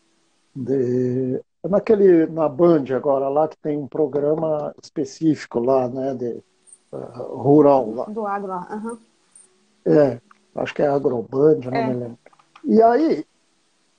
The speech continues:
Speaker 1: eh, tava, era uma, uma agrônoma lá, um grupo que tinha montado, montado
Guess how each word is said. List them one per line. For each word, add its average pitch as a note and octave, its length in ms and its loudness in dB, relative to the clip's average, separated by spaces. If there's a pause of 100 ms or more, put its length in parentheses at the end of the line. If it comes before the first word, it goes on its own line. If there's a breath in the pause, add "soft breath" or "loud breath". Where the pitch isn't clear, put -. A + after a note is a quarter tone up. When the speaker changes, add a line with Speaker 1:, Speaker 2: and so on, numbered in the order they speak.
(400)
Speaker 1:
eh, F#3 280 6
tava, G3 420 4
era G3+ 280 6
uma, D#3+ 800 0
uma D#3+ 200 -2
agrônoma D#3 560 2
lá, E3 200 4
um D3 160 -2
grupo G3+ 580 2
que F#3 140 -6
tinha F#3 200 -8
montado, F3 800 2
montado E3 1120 0